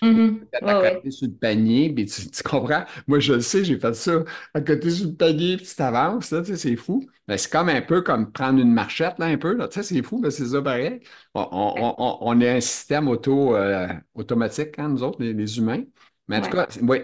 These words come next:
Speaker 2: t'as absolument raison. Les gens ne, ne, ne, ne croient pas ou ne voient pas, puis ça les, ils, ça leur rentre pas dans la tête. Puis comme tu dis, des projets, c'est triste, mais c'est vrai que ce que tu dis, ils ont de la misère des fois à rencontrer des budgets qu'on,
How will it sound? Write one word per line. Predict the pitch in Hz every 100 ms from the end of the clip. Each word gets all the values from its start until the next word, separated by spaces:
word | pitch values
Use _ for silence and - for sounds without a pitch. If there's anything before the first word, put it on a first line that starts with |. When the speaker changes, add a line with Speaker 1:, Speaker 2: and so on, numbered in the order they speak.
| -
Speaker 2:
t'as | 131 120
absolument | 127 - 180 175 170
raison. | 151 117 139 156
Les | 110 101
gens | 131 151
ne, | 131 104 101 90
ne, | 101 101 98 98
ne, | 98 95
ne | 95 98
croient | - - 127 -
pas | 123 131
ou | 139 110
ne | 104
voient | 95 101 120 117
pas, | 127
puis | 127 110 95
ça | - 95
les, | 95 92 90 -
ils, | 101 90 -
ça | - 101
leur | 101 104
rentre | 95
pas | 92 104
dans | 87
la |
tête. | 85 95 107 - _ _
Puis | 104
comme | 131 123
tu | - 120
dis, | 131
des | 147
projets, | 127 104 101 98 143
c'est | 147 107 -
triste, | - 139 147 - _ _ -
mais | 92
c'est | 95 - 98
vrai | 90 117 135
que | 101
ce | -
que |
tu | 87 -
dis, | 98 120
ils | 117
ont | 95 92
de | 92 87 98
la | 92
misère | 92 107 120 135
des | 95
fois | 90 120 120 110
à | 82 92 90
rencontrer | 92 101 98 95 120
des | 113
budgets | 90 90 113
qu'on, | 113